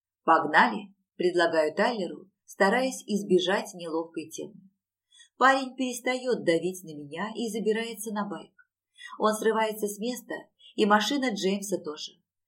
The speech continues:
Он следует за нами. Я прижимаюсь к спине Тайлера,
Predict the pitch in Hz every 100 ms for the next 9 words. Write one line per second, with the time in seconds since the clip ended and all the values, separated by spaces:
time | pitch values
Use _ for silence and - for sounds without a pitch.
0 | _ _ - 220 214 226 240 214 214 240
1 | 220 180 - - _ _ _ _ _ 175
2 | 180 180 170 165 170 185 185 185 - -
3 | - 170 170 180 208 208 156 -